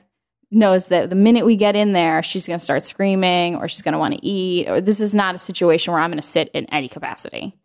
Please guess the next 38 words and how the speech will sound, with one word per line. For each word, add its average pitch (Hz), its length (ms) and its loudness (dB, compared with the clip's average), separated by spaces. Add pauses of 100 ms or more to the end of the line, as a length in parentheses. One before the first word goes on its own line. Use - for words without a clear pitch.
(280)
So, - 160 -6
so 277 180 0
that's 277 220 0
what 226 80 2
happens. 180 320 -2
We 190 100 2
go 208 220 2
in. 180 420 0 (540)
And 180 240 -4
my 185 100 2
mom's 185 280 2
like, 185 140 2
"It's - 180 -14
fine. 220 260 0
There's 190 220 2
a 185 40 -2
screaming 214 540 0
room 190 240 2
in 170 80 -4
the 165 100 -6
back 220 460 -2
for - 160 -4
you 165 140 0
to 170 80 -2
bring 165 260 -2
the 165 80 -4
baby," 190 640 -2
which - 160 -2
is 285 80 -2
also 359 340 0
kind 220 240 -4
of 185 80 -8
pissed - 280 -2
me 180 120 -2
off 170 200 -2
'cause 180 160 -2
it's 175 160 -4
like, 165 400 -2